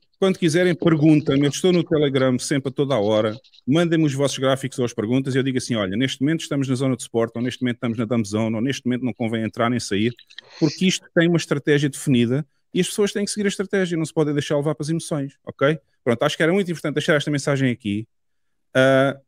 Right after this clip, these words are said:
quem comprou nos quarenta, quem comprou nos cinquenta, quem comprou nos sessenta, epá, aguente-se, não é? Porque não vão perder cinquenta por cento da posição vendendo agora, isso é uma estupidez. E agora, se houver dinheiro em caixa,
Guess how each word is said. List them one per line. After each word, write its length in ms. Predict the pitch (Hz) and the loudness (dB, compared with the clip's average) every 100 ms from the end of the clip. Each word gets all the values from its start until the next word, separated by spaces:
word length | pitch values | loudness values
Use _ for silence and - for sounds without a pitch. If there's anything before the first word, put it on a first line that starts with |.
| _ _ | _ _
quem 160 | 196 196 | 0 2
comprou 340 | 185 185 185 | 2 4 4
nos 160 | 180 - | 4 2
quarenta, 420 | 175 175 151 143 | 4 4 2 0
quem 140 | 165 | 0
comprou 300 | 160 160 165 | 0 0 2
nos 140 | 160 - | 2 2
cinquenta, 460 | 160 165 156 131 | 0 2 0 0
quem 140 | 151 143 | -2 -2
comprou 280 | 151 156 | -2 0
nos 260 | 156 147 - | 0 0 -2
sessenta, 500 | - 160 135 104 95 _ _ - | 0 0 0 -4 -6 _ _ -2
epá, 440 | 170 - 156 113 - | -2 2 2 2 0
aguente-se, 800 | 160 143 160 156 165 - - - _ _ _ - | 0 4 4 4 0 -4 -6 -10 _ _ _ -2
não 100 | 131 | 2
é? 160 | 127 156 | 2 0
Porque 240 | - 165 | -4 0
não 100 | 156 | 2
vão 140 | 170 | 2
perder 260 | 160 160 156 | 0 2 0
cinquenta 400 | - 147 160 156 | 0 0 0 -2
por 100 | - | -2
cento 160 | 160 139 | -2 -2
da 100 | 139 | -2
posição 400 | 139 131 135 123 | -4 -2 -2 0
vendendo 320 | 139 151 143 | 0 2 2
agora, 380 | 120 110 127 - | 2 0 -2 -6
isso 140 | 139 | -4
é 40 | 147 | -2
uma 60 | |
estupidez. 600 | 139 143 127 104 92 117 - _ _ _ _ _ _ _ _ 208 | -2 -4 -4 -4 -4 -6 -12 _ _ _ _ _ _ _ _ 0
E 80 | |
agora, 440 | 214 226 175 113 - _ | 2 4 4 2 -2 _
se 160 | - 202 | -2 2
houver 220 | 202 214 | 4 2
dinheiro 200 | 196 214 | 2 2
em 80 | 214 | 2
caixa, 580 | 226 240 - 143 110 | 4 4 2 0 -2